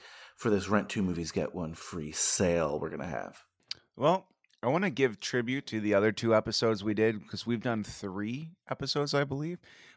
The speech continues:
Speaker 2: But the other two seem to really feel like this because it involves a prom or a dance, and something coming back from the dead or something demonic happening. So definitely My Boyfriend's Back,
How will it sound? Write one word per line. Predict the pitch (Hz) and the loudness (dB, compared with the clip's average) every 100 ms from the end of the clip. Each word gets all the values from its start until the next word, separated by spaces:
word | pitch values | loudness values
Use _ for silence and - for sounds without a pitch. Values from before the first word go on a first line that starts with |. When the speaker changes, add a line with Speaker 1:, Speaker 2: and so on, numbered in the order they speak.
| _ | _
Speaker 2:
But | 110 | 0
the | 113 | 4
other | 127 143 | 8 6
two | - 131 127 123 | 6 2 4 4
seem | 117 - 127 127 | 2 0 2 2
to | 117 104 | 0 2
really | 110 120 | 4 2
feel | 110 147 160 | 2 0 2
like | 123 - | 2 2
this | 107 107 | 0 0
because | 107 104 117 120 | -4 2 2 2
it | |
involves | 110 104 107 104 101 - _ - | 0 4 6 8 6 0 _ 2
a | 101 | 2
prom | - - 123 143 139 | 2 0 2 2 2
or | 143 | 2
a | 135 | 2
dance, | 110 90 90 - - _ _ _ _ _ _ - | 0 -2 -4 -8 -10 _ _ _ _ _ _ 0
and | 113 107 | 0 2
something | 127 120 120 | 2 2 2
coming | 123 120 | 4 6
back | 113 113 | 8 6
from | - | 4
the | 113 | 0
dead | 104 107 107 | 4 6 6
or | 104 | 4
something | 98 107 113 | 2 0 0
demonic | 107 104 104 101 | 2 2 2 0
happening. | 98 90 92 92 101 _ - _ | 0 0 -2 -10 -10 _ -20 _
So | - 113 107 | -2 2 4
definitely | 117 139 147 135 139 | 4 4 4 2 2
My | 120 104 | 4 2
Boyfriend's | 92 113 107 - 123 113 | 2 0 2 2 0 -2
Back, | 92 101 101 - - | 2 6 6 2 -10